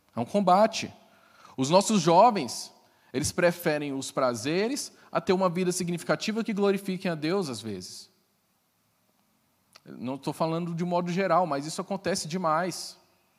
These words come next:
Os homens não querem, não querem mais casar, as mulheres não querem mais ter filhos. Isso porque nós permitimos, a igreja permitiu que isso fi-,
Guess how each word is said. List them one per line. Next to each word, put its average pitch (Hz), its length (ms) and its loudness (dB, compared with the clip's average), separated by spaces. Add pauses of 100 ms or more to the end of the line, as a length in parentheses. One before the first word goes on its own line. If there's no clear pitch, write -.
(1000)
Os 113 120 -10
homens 180 280 2
não 180 120 0
querem, 160 520 -4
não 135 140 -10
querem 143 240 -4
mais 135 240 -2
casar, 135 720 2
as 123 160 -8
mulheres 147 380 -4
não 151 100 -6
querem 139 200 -6
mais 131 200 -6
ter 123 120 -8
filhos. 143 600 -6 (880)
Isso 208 300 0
porque 170 800 -2 (280)
nós 165 200 -4
permitimos, 208 800 -2
a 160 60 0
igreja 202 400 0
permitiu 208 500 -2
que 214 140 -10
isso 208 180 -8
fi-, 196 160 -14